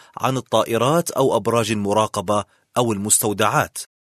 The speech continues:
وقد صنعوا تلك الهياكل من الخيزران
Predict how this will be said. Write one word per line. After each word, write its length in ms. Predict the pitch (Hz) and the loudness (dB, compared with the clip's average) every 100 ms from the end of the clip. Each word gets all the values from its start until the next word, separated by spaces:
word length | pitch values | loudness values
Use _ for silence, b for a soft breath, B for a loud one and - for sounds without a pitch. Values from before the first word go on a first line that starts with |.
| _ _ _ - | _ _ _ -6
وقد 320 | 123 151 147 | -2 0 0
صنعوا 360 | 190 180 156 | 2 2 2
تلك 280 | 135 147 - | 2 -2 0
الهياكل 640 | 120 95 104 135 143 160 | -2 0 2 2 0 -2
من 200 | 143 156 | 0 0
الخيزران 720 | 101 - 110 98 107 123 170 | -2 0 0 2 2 4 2